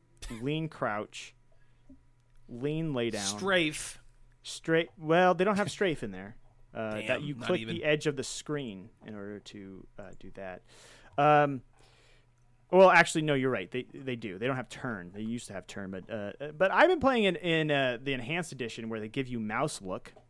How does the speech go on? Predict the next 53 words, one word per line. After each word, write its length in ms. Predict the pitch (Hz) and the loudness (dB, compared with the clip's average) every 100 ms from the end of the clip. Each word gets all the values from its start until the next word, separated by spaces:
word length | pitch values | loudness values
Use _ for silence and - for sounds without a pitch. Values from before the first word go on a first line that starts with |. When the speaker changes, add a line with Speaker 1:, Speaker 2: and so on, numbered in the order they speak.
| _ _ - - | _ _ -20 -14
Speaker 2:
uh, 220 | 101 101 - | -12 -10 -12
'cause 180 | 110 | -14
the 120 | - 104 | -10 -4
old 180 | 151 | -4
game 180 | 151 123 | -2 -6
did 120 | 113 | -4
not 160 | 117 139 | -6 -6
have 240 | 117 110 | -6 -8
mouse 280 | 104 98 - 117 | -8 -10 -8 -8
look, 220 | 123 - - - - | -8 -12 -20 -20 -12
and 400 | 123 120 117 113 - - | -8 -6 -6 -8 -12 -8
the 100 | 135 | -4
amount 260 | 127 135 135 | 0 0 0
of 140 | 123 | -2
real 180 | 143 156 | 0 0
estate 340 | 147 143 131 131 | 0 -4 -4 -6
that 200 | 120 - | -12 -12
the 260 | 117 117 - | -10 -10 -6
hud 260 | 147 151 | -4 -4
took 200 | - 127 | -6 -10
up, 200 | 117 127 - | -8 -8 -10
you 180 | 139 131 | -8 -6
only 140 | 139 | -6
had, 320 | 120 120 117 | -6 -6 -4
like, 320 | 110 104 - - - - - 120 | -6 -8 -10 -18 -20 -20 -16 -12
like, 140 | 110 | -10
this 120 | 135 | -10
is 60 | - | -6
the 100 | 143 | -6
whole 120 | 139 | -6
screen, 360 | - 147 151 147 | -6 -8 -8 -6
right? 280 | 151 185 - - - - - - - | -6 -6 -10 -16 -18 -20 -20 -20 -10
Right? 240 | 143 170 - - - - - | -8 -10 -14 -20 -20 -20 -14
See 120 | 135 | -8
this? 280 | 139 156 - - _ _ | -6 -6 -8 -20 _ _
It's, 160 | 131 120 | -14 -10
like, 260 | 127 113 | -10 -10
this 200 | 117 113 104 | -12 -14 -16
much. 280 | 90 - _ - | -20 -20 _ -20
Like, 140 | 98 | -16
you 160 | 117 123 | -12 -8
look 180 | 127 120 | -8 -8
at 60 | |
a 40 | 113 | -8
little 420 | 117 135 151 147 | -8 -2 -2 -2
viewfinder 720 | 120 143 147 - 120 113 104 - - - - | -4 -4 -4 -4 -4 -4 -6 -12 -20 -20 -8
through 180 | 127 117 | -6 0
the, 260 | 117 113 - | 2 0 0
through 140 | 131 | -4
the 100 | 117 | 0
hud. 320 | 113 127 110 - | 2 2 2 -2
It's, 220 | 139 - | -2 2
uh, 260 | 135 131 | 4 4